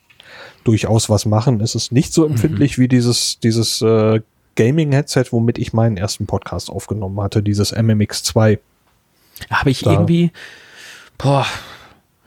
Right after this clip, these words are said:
Speaker 2: doch, ich, ich weiß noch, dass du dich anders angehört hattest, aber wie
Speaker 1: Ja.
Speaker 2: jetzt der Klang
Speaker 1: Ja,
Speaker 2: da
Speaker 1: das
Speaker 2: im
Speaker 1: ist
Speaker 2: Detail war, das weiß ich nicht mehr.
Speaker 1: Ja,
Speaker 2: Der war
Speaker 1: das
Speaker 2: zu dünn, oder?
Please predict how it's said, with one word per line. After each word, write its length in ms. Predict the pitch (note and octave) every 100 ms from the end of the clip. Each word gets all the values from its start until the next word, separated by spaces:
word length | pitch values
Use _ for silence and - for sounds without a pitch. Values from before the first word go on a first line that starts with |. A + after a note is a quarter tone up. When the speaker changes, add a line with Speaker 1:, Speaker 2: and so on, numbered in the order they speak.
| - -
Speaker 2:
doch, 240 | - C3+ -
ich, 260 | B2+ -
ich 320 | A2+ G2+ -
weiß 360 | A2+ B2 E3+ -
noch, 120 | C#3
dass 200 | - B2+
du 100 | -
dich 240 | B2+ A#2 -
anders 300 | D3+ C#3+ -
angehört 520 | C3+ D#3+ C3+ A#2+ -
hattest, 360 | A2+ A#2 G#2
aber 320 | - A#2 A#2+ A#2 - - - - - - _ _ _ _ _ _ _ _ _ _ _ _ -
wie 180 | - C#3
Speaker 1:
Ja. 80 |
Speaker 2:
jetzt 220 | D3+ F#2+ G#2+
der 60 |
Klang 500 | - - A#2+ F#3 C#3 - - _ _ _ _
Speaker 1:
Ja, 220 | G#2 F#2+
Speaker 2:
da 160 | G#2 A#2
Speaker 1:
das 100 | A#2+
Speaker 2:
im 60 |
Speaker 1:
ist 80 | G#2+
Speaker 2:
Detail 340 | - G#2+ G#2 G2+
war, 140 | G#2+
das 340 | G#2+ - -
weiß 200 | A2 G#2
ich 120 | A2 G2+
nicht 180 | G2 G2+
mehr. 240 | G2+ G2+ _
Speaker 1:
Ja, 120 | - - - -
Speaker 2:
Der 80 | A2
war 100 | A#2
Speaker 1:
das 120 | G#2+
Speaker 2:
zu 140 | A#2
dünn, 360 | - G#3 E3+ A#2
oder? 340 | G#2+ G#2+ G#2